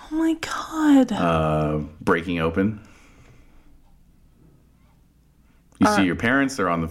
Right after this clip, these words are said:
Speaker 2: they're on the ground. Your mother is cradling her arm. There's some blood.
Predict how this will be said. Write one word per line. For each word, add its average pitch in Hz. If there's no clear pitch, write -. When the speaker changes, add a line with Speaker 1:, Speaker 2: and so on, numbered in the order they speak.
Speaker 2:
they're 87
on 85
the 85
ground. 101
Your 87
mother 90
is 85
cradling 90
her 80
arm. 82
There's 80
some 80
blood. 78